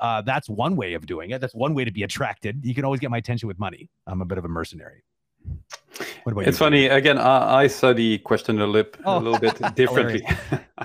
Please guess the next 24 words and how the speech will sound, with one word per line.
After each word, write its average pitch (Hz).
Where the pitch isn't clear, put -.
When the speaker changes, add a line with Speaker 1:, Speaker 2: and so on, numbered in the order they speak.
Speaker 1:
Well, 147
that's 123
why 143
there's 160
two 208
of 104
us, 78
David. 107
Speaker 2:
Uh, -
I, 143
I 147
saw 139
it 135
in 131
the 123
sense 123
that 110
what, 120
uh, 107
what 131
are 151
you 135
looking 131
for 95